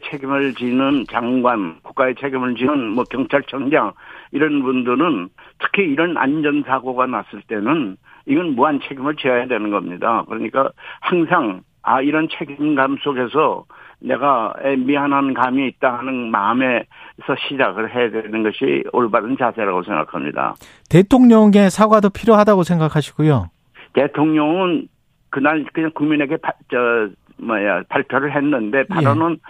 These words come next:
Speaker 1: 에, 적절했다고 생각합니다.
Speaker 2: 예.
Speaker 1: 그러나, 예, 기회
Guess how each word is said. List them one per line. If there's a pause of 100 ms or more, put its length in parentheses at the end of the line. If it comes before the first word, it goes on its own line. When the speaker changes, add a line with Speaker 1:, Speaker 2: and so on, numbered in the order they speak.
(400)
Speaker 1:
에,
적절했다고
생각합니다.
Speaker 2:
예.
Speaker 1:
그러나, (460)
예,
기회